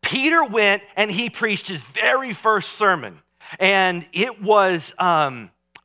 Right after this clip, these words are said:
you don't need to amen this, just you can nod. It was way better than my first sermon.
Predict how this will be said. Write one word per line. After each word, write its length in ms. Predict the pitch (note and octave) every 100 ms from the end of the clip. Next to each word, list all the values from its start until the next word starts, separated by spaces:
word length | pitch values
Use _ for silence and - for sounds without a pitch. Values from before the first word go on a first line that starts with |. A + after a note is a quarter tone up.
| _ _ _ -
you 260 | D3+ E3
don't 120 | G#3 G3+
need 140 | F3
to 120 | D#3+
amen 300 | D#3 D3+ D3+
this, 240 | B2+ A#2 -
just 180 | D3 _
you 120 | C#3+
can 160 | C#3 C#3+
nod. 220 | C3+ A#2+ - F#3+
It 120 | G3+
was 160 | G3+ D3
way 160 | E3
better 240 | D#3+ D#3+ C#3
than 140 | B2
my 140 | A2+ G#2+
first 260 | G#2+ -
sermon. 300 | G#2 E2+ D#2